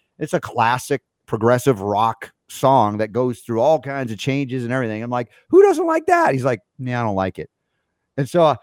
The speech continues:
I make fun of him, but he sends me a Yes shirt. Now what am I gonna do? I have to be nice to him.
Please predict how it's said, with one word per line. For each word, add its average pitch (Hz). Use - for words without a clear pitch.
I 147
make 185
fun 196
of 160
him, 196
but 156
he 175
sends 220
me 226
a 214
Yes 214
shirt. 127
Now 208
what 220
am 185
I 170
gonna 151
do? 113
I 117
have 175
to 208
be 208
nice 208
to 160
him. 98